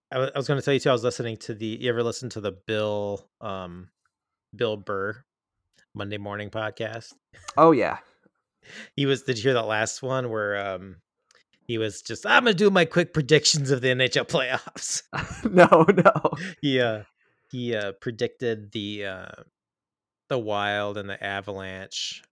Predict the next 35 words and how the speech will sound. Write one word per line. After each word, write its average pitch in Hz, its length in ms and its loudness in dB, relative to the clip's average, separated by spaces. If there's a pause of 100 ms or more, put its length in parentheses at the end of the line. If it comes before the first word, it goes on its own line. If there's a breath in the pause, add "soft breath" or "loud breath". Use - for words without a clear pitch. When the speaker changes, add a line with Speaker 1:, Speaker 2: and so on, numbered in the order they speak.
(1600)
Speaker 1:
I - 60 -14
don't, 139 120 -16
see, 151 200 -12
I 151 60 -10
don't, 165 200 -10 (680)
I 156 40 -12
don't 202 120 -6
know 208 80 -4
how 202 60 -2
the 127 120 -4
N 123 100 -4
H 143 180 -6
L 110 80 -4
playoffs 117 420 -8
work. 98 380 -12 (960)
Thought 139 120 0
he 147 40 -4
was 135 120 -6
saying 131 140 -4
that 113 140 -8
they 117 80 -2
would 107 180 -6
meet 110 300 -12
in 98 180 -6
the 92 160 -8
conference 95 520 -12
finals 87 440 -14
and 85 120 -16
the 87 60 -16
Wild 92 420 -8
would, 90 300 -14 (200)
would 87 180 -10
upset 90 460 -12
the 87 100 -12
Avalanche, 85 760 -14